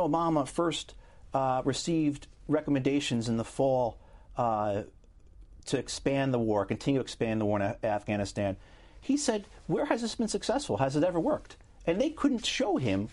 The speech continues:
where it had worked. And all they did was, the Pentagon, all they did was give him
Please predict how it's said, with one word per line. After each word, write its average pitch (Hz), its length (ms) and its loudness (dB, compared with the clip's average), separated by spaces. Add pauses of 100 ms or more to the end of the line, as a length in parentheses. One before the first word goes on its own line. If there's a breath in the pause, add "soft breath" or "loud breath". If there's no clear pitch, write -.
(120)
where 151 280 2
it 139 60 -2
had 147 200 0
worked. - 340 -8 (600 loud breath)
And 208 220 0
all 254 200 4
they 285 140 4
did 233 400 0
was, 170 180 0
the 165 120 -2
Pentagon, 135 800 0
all 262 220 0
they 262 120 4
did 226 200 0
was 143 120 2
give 175 240 -2
him 139 260 2